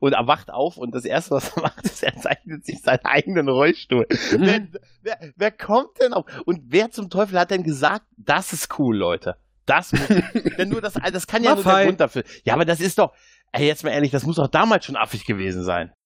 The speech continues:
Speaker 2: Natürlich war das affig. Wir haben im Kino ja auch Tränen gelacht. Das war natürlich affig.
Speaker 1: Kann nicht ernst gemeint sein.
Speaker 3: Vielleicht
Speaker 2: Ich
Speaker 3: solltest
Speaker 2: hatte
Speaker 3: du
Speaker 2: ja
Speaker 3: das
Speaker 2: auch,
Speaker 3: sehen.
Speaker 2: ich hatte ja die Hoffnung, dass Peter Patzak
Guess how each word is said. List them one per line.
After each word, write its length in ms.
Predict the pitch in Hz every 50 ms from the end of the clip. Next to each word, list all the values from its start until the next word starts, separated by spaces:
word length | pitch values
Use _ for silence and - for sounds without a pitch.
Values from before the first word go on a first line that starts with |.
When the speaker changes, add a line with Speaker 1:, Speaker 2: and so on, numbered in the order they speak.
| _ _ _ _
Speaker 2:
Natürlich 440 | - - - - 285 311 294 -
war 120 | 151 147 143
das 200 | 143 135 - -
affig. 500 | 131 123 - 120 104 92 85 - - -
Wir 80 | 107 131
haben 120 | 156 151
im 80 | 151 143
Kino 280 | - 185 190 180 165
ja 80 | 160 160
auch 120 | 143 143 -
Tränen 340 | - - 175 170 170 170 147
gelacht. 540 | 147 147 175 202 214 - - - - - - - _ _ _ _ _ _ _ _ _ _ _ _
Das 240 | _ 160 165 - -
war 140 | 165 208 240
natürlich 640 | 233 214 208 208 - - 175 160 151 147 143 - -
affig. 640 | 135 127 - - 101 87 78 - - - - - - - - - -
Speaker 1:
Kann 100 | 113 110
nicht 100 | 101 -
ernst 240 | 95 98 101 -
gemeint 300 | - 107 95 87 90 95
sein. 140 | 98 95 95 - - _ _ _ _ _ _ _ _ _ _
Speaker 3:
Vielleicht 160 | - 151 156
Speaker 2:
Ich 60 | 156
Speaker 3:
solltest 140 | 170 175 175
Speaker 2:
hatte 100 | 196 180
Speaker 3:
du 40 | 220
Speaker 2:
ja 60 | 226
Speaker 3:
das 80 | 202 220
Speaker 2:
auch, 60 | 208
Speaker 3:
sehen. 80 | 190 190 -
Speaker 2:
ich 140 | 165 -
hatte 180 | 202 226 220 226
ja 120 | 226 202
die 80 | 185 180
Hoffnung, 340 | 156 156 165 - - 147 131
dass 180 | 135 139 -
Peter 280 | - - 151 147 156 147
Patzak 460 | - - 147 147 - - 147 135 -